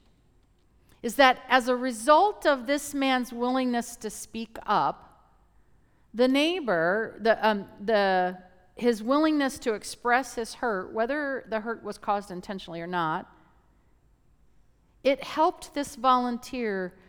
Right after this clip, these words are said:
to become more aware of her own implicit bias so that she might learn to be more loving and more saintly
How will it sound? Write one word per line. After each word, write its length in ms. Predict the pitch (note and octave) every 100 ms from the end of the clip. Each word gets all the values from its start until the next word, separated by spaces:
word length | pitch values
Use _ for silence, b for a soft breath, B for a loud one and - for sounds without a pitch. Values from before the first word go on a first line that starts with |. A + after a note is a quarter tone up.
| b -
to 100 | A#3
become 380 | B3 - B3
more 440 | A#3 A3+ B3 C4+ -
aware 920 | C4 B3 A3 G#3 F#3 F3 E3+ F3 - b b b
of 180 | G#3 F#3+
her 280 | A3 A3 A#3
own 300 | A#3+ B3+ B3+
implicit 800 | G#3+ G#3+ - A3+ - A#3 - F#3
bias 800 | F3+ D#3 C3 E3 - - - _ _ _ _ _ _ _ _ _ _
so 300 | - - A3
that 260 | A3 G3+ -
she 760 | - - E4 F4 G#3 D#3+ E3 - b b b b _ -
might 260 | G3+ G3+
learn 260 | G#3+ G#3 G3+
to 140 | G3+
be 500 | F#3 F#3 F3 E3+ E3+ - _ _ -
more 340 | F#3 G3+ B3
loving 640 | A3+ D#3 D3+ D3 C#3+ D3+ - _ _ _ _ _
and 120 | F#3 F3+
more 200 | F3 F3+
saintly 640 | - D#3 - D3 C#3+ D3+